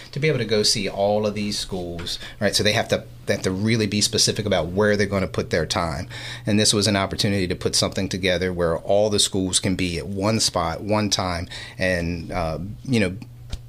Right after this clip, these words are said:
be seen by college coaches for those that are interested in playing at the next level. Um, back in the nineties when I was in school, we had the Saint James tournament, and I know a lot of people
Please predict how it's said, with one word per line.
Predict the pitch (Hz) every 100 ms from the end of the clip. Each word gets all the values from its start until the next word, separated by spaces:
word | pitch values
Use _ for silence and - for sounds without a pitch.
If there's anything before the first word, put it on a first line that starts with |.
| - - 104
be | 113 117
seen | - 120 120 104 87 95
by | 98 76 80 87 110
college | - 90 87 -
coaches | 101 90 - 78 -
for | 92
those | 87 90 90
that | 92
are | 90
interested | 87 - 90
in |
playing | 87 101 90
at | 90
the | 92
next | 87 -
level. | 104 92 82 - - - -
Um, | 85 85 85
back | 104 110
in | 107
the | 101
nineties | 101 104 104 101 98
when | 104
I | 104
was | 104 113
in | 104 95
school, | - 107 101
we | 117
had | 107 98
the | 104
Saint | 113 104
James | 92 107 101
tournament, | - 92 87 82
and | 107
I | 107
know | 104 101
a |
lot | 92 95 95 110 92
of | -
people | 98 85 73 82